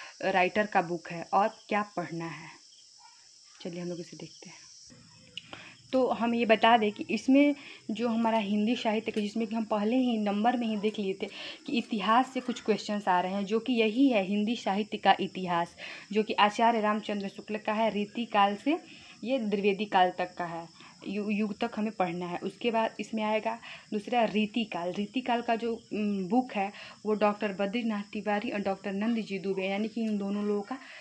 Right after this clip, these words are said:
उम, दोनों लोगों का मिश्रित book है। यही book हम लोग को पढ़ना है। और इसकी, इसकी हम कुछ रीति काल के कुछ हम,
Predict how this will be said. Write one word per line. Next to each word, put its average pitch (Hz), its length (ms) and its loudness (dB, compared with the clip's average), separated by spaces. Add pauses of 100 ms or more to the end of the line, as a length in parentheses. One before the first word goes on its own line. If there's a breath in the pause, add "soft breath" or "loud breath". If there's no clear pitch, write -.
(320 loud breath)
उम, - 80 -2 (460)
दोनों 220 200 -2
लोगों 226 140 2
का 247 120 2
मिश्रित 226 480 -2
book 165 260 -8
है। 175 260 -8
यही 208 280 0
book 214 180 -6 (640 loud breath)
हम 196 120 0
लोग 202 140 2
को 180 100 2
पढ़ना 175 360 -2
है। 170 220 -10 (340 loud breath)
और 220 300 6 (520)
इसकी, - 360 -10
इसकी - 320 -4
हम 233 100 0
कुछ - 260 -4
रीति 214 340 0
काल 226 200 4
के 226 120 -6
कुछ - 280 -6
हम, 240 140 0